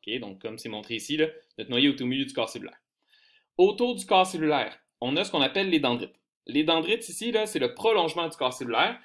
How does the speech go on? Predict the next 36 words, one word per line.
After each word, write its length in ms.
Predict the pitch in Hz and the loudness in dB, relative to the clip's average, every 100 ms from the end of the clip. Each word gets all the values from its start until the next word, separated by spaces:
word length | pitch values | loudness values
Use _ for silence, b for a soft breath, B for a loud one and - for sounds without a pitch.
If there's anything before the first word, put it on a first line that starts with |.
| b b - | b b -4
et 80 | 139 | -2
c'est 140 | 175 | 2
là 120 | 208 | 2
qu'il 80 | 233 | 2
va 80 | 165 | 4
y 80 | 139 | 4
avoir 220 | 143 170 | 6 4
des 80 | 143 | 0
synapses. 400 | - 127 - - | -2 -6 -8 -12
Les 80 | 117 | -6
synapses, 280 | 151 147 | -2 -2
on 80 | 156 | 0
va 120 | 123 | 2
y 40 | 120 | 2
arriver 200 | 117 127 | 0 -4
dans 100 | 120 | -4
quelques 300 | 123 123 113 | -4 -6 -8
instants. 240 | 110 - _ _ _ _ _ _ _ - | -8 -12 _ _ _ _ _ _ _ -10
Donc, 120 | 131 | -6
c'est 80 | 127 | 2
là 60 | 180 | 2
qu'il 100 | 190 | 6
va 60 | |
y 60 | 156 | 6
avoir 180 | 147 160 | 8 6
des 80 | 143 | 4
synapses, 480 | - 120 185 - - _ _ _ _ - | 0 -2 -2 -6 -16 _ _ _ _ -2
euh, 500 | 113 113 113 113 113 - | 0 2 2 2 2 2
avec 280 | 131 143 147 | 2 4 2
les 180 | 135 160 | 4 4
autres 160 | 165 | 2
terminaisons 440 | 151 131 120 123 127 | 0 -2 -2 -2 -4
neuronales 600 | 107 107 110 170 240 - _ _ _ - | -4 -2 2 2 0 -8 _ _ _ 4
pour 340 | 175 196 190 | 8 8 6
pouvoir 720 | - 143 143 156 160 160 - _ _ _ _ _ - | 0 4 6 8 6 4 -4 _ _ _ _ _ 0
faire 340 | 143 135 127 | 2 2 -2